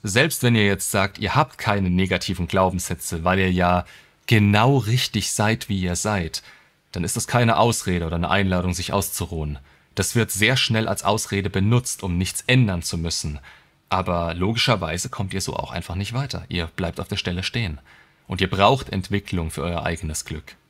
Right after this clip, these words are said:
Glück wird empfunden, wenn ihr etwas Neues erreicht. Bekommt euren Arsch rum und ändert was. Entwickelt euch und schaut, dass ihr weiterkommt.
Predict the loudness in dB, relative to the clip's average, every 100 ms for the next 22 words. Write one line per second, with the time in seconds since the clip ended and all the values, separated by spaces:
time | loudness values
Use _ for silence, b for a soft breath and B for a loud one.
0 | _ 0 0 2 -2 0 -4 0 0 0
1 | 0 0 0 -2 0 0 -2 -4 -4 -6
2 | -10 -10 b b b b b _ -4 2
3 | 2 4 2 2 0 0 -2 -2 -2 -4
4 | -4 -8 -8 -10 -8 -6 -2 -2 -2 -6
5 | -8 -10 -8 -2 0 0 -2 -4 -8 -4
6 | -4 -2 -2 -2 -8 -8 -12 -10